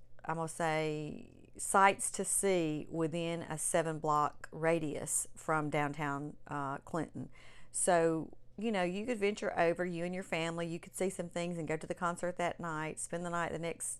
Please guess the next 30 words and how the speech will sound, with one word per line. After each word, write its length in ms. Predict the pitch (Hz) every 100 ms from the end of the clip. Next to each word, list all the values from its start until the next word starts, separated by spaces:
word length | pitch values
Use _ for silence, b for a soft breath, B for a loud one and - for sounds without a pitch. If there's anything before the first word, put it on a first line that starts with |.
| -
morning 320 | 175 180 180
and 160 | 160 156
head 180 | 160 156
on 140 | 156
back 200 | 151 -
home. 360 | 185 175 - - B B B - 147
Great, 360 | 165 196 202
great, 280 | - 185 180
great, 380 | 165 165 160 - - -
fast, 440 | 170 160 175 -
quick, 400 | - - 165 160 - -
one 200 | 165 165
to 60 | 156
two 220 | - 160
day, 400 | 156 151 151 147 -
uh, 140 | 147
vacation. 720 | 151 151 - 151 156 - - - B B B
And 140 | 196
I 100 | 202
do 220 | 226 277 508
think 220 | - 196 180
that 140 | 180
a 100 | 175
lot 240 | 156 170 185
of 100 | -
people 240 | 180 175
are 140 | -
doing 340 | 156 156 160 185
that 440 | 202 226 233 -
because 520 | 165 - 180 160 160